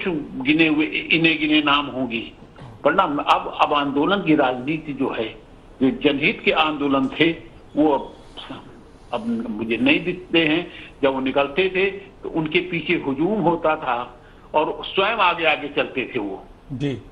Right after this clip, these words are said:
Speaker 1: वो याद है मुझे कि कैसे, अ, वे-, वहां से चलते थे अपने कार्यालय से और वो आगे चलते थे, पीछे हुजूम चलता था और फिर किसी की,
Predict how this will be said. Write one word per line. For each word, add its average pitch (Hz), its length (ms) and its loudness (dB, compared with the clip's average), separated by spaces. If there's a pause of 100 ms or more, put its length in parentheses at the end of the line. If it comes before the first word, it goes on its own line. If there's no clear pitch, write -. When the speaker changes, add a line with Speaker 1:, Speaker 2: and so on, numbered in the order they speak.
(140)
Speaker 1:
वो 135 280 2
याद 131 420 4
है 175 160 -6
मुझे 156 280 -4
कि 143 100 -4
कैसे, 147 680 0 (260)
अ, 143 40 -4
वे-, 147 480 0 (360)
वहां 139 500 2
से 151 120 -4
चलते 143 460 0
थे 151 60 4
अपने 143 300 0
कार्यालय 143 760 -2
से 220 340 0 (240)
और 151 120 2
वो 151 80 2
आगे 147 500 2
चलते 175 300 0
थे, 202 140 0
पीछे 165 380 0
हुजूम 151 400 0
चलता 127 340 0
था - 360 -10 (520)
और 156 220 2
फिर 165 100 2
किसी 151 380 0
की, 151 220 2